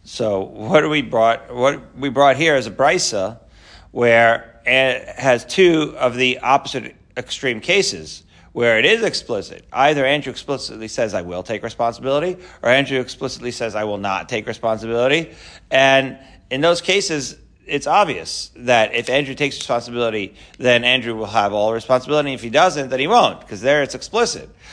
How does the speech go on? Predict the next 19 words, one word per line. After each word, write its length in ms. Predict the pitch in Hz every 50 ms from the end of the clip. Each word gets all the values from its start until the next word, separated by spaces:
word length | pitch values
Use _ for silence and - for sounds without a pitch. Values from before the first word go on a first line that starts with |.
| - - -
Well, 280 | 139 143 139 135 135 135
what 220 | 143 156 151 -
the 80 | 147 143
Gemara 480 | 127 - - - - 139 135 160 170
is 100 | 165 139
gonna 160 | 135 143 135
do 120 | 139 143 147
now 260 | 170 185 175 151 139
is 160 | 131 127 107
gonna 320 | - 135 123 123 123 - - - _ _ _ _
take 360 | - 160 156 156 156 - - _ -
each 320 | 165 175 165 - - -
side 240 | 160 151 147 143 139
of 80 | 120
this 120 | 120 117 -
brisa 580 | - - 170 175 180 175 - 135 123 123 123 - - - - - -
and 100 | - -
say, 220 | - 143 135 131
"Well, 560 | 123 127 135 139 143 139 135 131 - - -